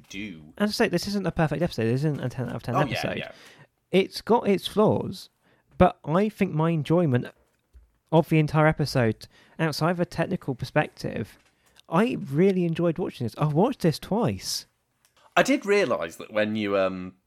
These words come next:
Speaker 1: when you'd watched it twice, that it was gonna be a high score. I mean, you don't,
Speaker 2: Yeah.
Speaker 1: you don't go through these twice, you don't enjoy 'em.
Speaker 2: Yeah.
Speaker 1: Uh,
Speaker 2: I,
Speaker 1: yeah.
Speaker 2: I really enjoyed this episode.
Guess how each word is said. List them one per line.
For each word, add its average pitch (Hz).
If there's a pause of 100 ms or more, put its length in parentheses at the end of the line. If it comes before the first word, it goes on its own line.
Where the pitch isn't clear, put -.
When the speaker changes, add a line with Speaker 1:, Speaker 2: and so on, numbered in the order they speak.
(160)
Speaker 1:
when 123
you'd 107
watched -
it -
twice, 90
that 95
it 90
was 98
gonna 98
be 82
a 76
high 85
score. 80
I 78
mean, 80
you 90
don't, 87
Speaker 2:
Yeah. 110
Speaker 1:
you 98
don't 87
go 82
through 85
these 80
twice, 80
you 80
don't 80
enjoy 82
'em. - (400)
Speaker 2:
Yeah. 113
Speaker 1:
Uh, 85 (640)
Speaker 2:
I, 139
Speaker 1:
yeah. - (140)
Speaker 2:
I 135
really 120
enjoyed 107
this -
episode. 113